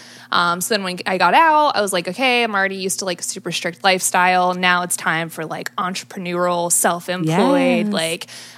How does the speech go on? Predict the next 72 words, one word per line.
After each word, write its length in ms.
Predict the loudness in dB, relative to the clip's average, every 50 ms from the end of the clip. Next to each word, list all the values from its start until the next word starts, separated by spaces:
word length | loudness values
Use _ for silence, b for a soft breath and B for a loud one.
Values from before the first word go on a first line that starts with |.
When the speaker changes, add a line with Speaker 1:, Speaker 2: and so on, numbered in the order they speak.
| B 0
Speaker 1:
I'm 40 | 2
already 160 | 2 2 2
used 220 | 2 0 -2 -2 0
to 60 | 0
waking 280 | 0 0 0 -2 -4 -4
up 80 | -2 -2
early, 560 | 0 0 0 2 2 2 0 0 2 0 0
so 180 | 0 0 2
I'm 140 | 2 2 2
gonna 100 | 0 -2
wake 140 | -4 0 -2
up 140 | -2 0 2
early, 420 | 2 2 4 4 4 2 2 2 0
get 140 | 0 -2
my 140 | -2 -2 -2
workout 440 | 0 0 0 4 4 4 4 4 2
done, 420 | 0 0 2 2 2 0 0 -2
get 160 | -4 -6 0 2
this 220 | 2 2 2 2
and 120 | 0 0
this 200 | 0 2 2 2
done, 420 | 2 2 2 2 2 0 0 0 -2
and 120 | -4 -2
then 160 | -2 -2 -2
I'm 80 | -2 -4
gonna 120 | -4 -4 -4
spend 340 | -4 -4 -4 -6 -8 -8 -10
hours 580 | -6 -2 -2 0 0 0 0 0 -2 -2 -4 -4
on 160 | -4 -4 -6 -4
my 120 | -6 -8
computer 480 | -8 -8 -12 -2 0 0 2 2 2 2
work." 420 | 4 4 4 4 2 2 -2 -8 -16 _ _ -14 -4
<clears throat> 140 | -4 -4 -4 -4 _ _ _ _ _ -12 -12 -12 _ _
And 80 | -2 0
it 40 | 2
sounds 260 | 4 4 2 2 0
great. 480 | 0 2 2 2 2 0 -2 -4 -2 -2
And, 180 | -2 -2 0
like, 180 | 0 -2 -2 -2
if 60 | -4
you 100 | -2 2
watch 100 | 4 4
Speaker 2:
But 20 | 6
it 80 | 6 6
doesn't 160 | 6 4 4
Speaker 1:
these 140 | 2 4 4
Speaker 2:
always 440 | 6 6 6 6 4 2 2 0 -2
work 280 | -2 -2 -2 -4 -4
like 180 | -6 -8 -6 -2
that. 300 | 2 4 4 4 4 4 4
Speaker 1:
No. 280 | 4 4 4 4 4 4
And, 220 | 2 2 0 0
like, 160 | -2 -4 -2
we're 140 | 0 -2 0
all 160 | 0 0 -2
different. 500 | 0 0 -2 -2 -2 -4 -4 -4 -4 0
So, 240 | 0 2 2 4 4
like, 220 | 4 2 2 0 0
I 220 | 0 2 2 2 0
know 240 | 0 -2 -2 0 0
that 160 | -2 -2 0
I 180 | -2 -2 -2
thrive 640 | -4 -6 -10 -6 -4 -2 -2 -2 -2 -2 -4 -4 -8
if 160 | -10 -8 -4
I 80 | -6 -6
have 460 | -6 -4 -4 -2 0 -2 -2 -4 -8
creative 440 | -10 -8 -8 -6 -4 -4 -6 -6 -4
outlets, 580 | -4 -4 -4 -2 -4 -4 -6 -2 0 0 0 0 -2
even 280 | -8 -8 -6 -6 -6
if 160 | -6 -6 -6 -6
it's 180 | -4 -2 -4
not 540 | -4 -4 -4 -2 -2 0 -2 -2 -6 -8 -16